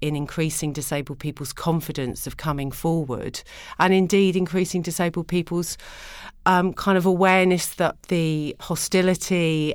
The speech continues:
and the kind of verbal violence and harassment that they experience is a hate crime. It's not just something you've got to deal with if you're a disabled person. So there is a shift in understanding, which is really welcome, but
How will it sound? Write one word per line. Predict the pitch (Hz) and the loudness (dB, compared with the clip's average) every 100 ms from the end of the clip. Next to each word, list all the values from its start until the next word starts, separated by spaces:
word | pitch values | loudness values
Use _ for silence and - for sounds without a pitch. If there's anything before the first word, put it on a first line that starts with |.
| - | 0
and | 151 147 143 139 - - - | 0 0 -2 -6 -16 -20 -10
the | |
kind | 170 - 165 | -6 0 0
of | 156 | 0
verbal | 156 - - 185 190 180 175 165 160 | -4 -14 2 4 6 6 4 4 2
violence | 147 160 160 165 156 - | 4 4 6 4 2 0
and | 160 151 | -2 -2
harassment | 151 147 156 - 151 139 - - | 0 0 0 -2 -2 -4 -6 -6
that | 151 131 - - | -4 -4 -8 -4
they | 151 147 | -2 -2
experience | - - 175 175 151 139 - - | -4 -2 0 2 2 0 -4 -2
is | 175 165 | -2 0
a | 160 | 0
hate | 165 196 - | 2 0 0
crime. | - 127 123 | -4 -4 -4
It's | 127 - | -6 -4
not | 160 - | -4 -4
just | 151 - | -8 -4
something | 160 139 151 143 | -4 -4 -4 -4
you've | 135 - | -6 -6
got | 147 | -4
to | 139 | -4
deal | 131 160 156 | 2 2 2
with | 127 117 127 | 0 -4 -6
if | 131 147 | -8 -6
you're | 139 135 | -6 -4
a | |
disabled | 156 151 196 196 139 | -6 2 2 2 -2
person. | 135 120 - 117 117 | -6 -8 -6 -8 -6
So | - 160 160 - - - - - | -2 0 -2 -6 -14 -12 -14 0
there | 185 196 | 4 4
is | 240 | 4
a | 233 | 2
shift | - 165 151 - | 2 0 0 -4
in | 147 | -4
understanding, | 131 127 - 135 127 131 131 | -4 -4 -4 -2 -2 -4 -4
which | 135 - | -4 -4
is | 139 156 | -4 -2
really | 156 147 | -2 -2
welcome, | 139 160 160 160 143 90 147 - - - - - - | 2 2 2 -2 -6 -6 -6 -10 -18 -16 -18 -16 2
but | 208 180 | 4 4